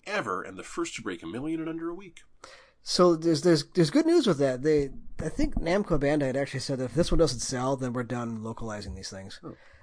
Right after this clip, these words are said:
Speaker 2: Um, so that's good news.
Speaker 1: Good.
Speaker 2: Uh, although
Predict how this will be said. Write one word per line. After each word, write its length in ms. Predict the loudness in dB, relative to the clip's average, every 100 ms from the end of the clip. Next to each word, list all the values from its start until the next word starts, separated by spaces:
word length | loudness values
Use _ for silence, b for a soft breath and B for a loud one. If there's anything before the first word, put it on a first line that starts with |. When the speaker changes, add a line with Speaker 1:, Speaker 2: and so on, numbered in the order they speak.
| b -10
Speaker 2:
Um, 360 | -8 -10 -12 -12
so 320 | -4 -4 -2
that's 240 | 0 0 2
good 180 | 0
news. 320 | -2 -10 -12 -10
Speaker 1:
Good. 100 | -8
Speaker 2:
Uh, 160 | -8 -10 -16 -8
although 840 | 0 4 8 8 8 6 2 0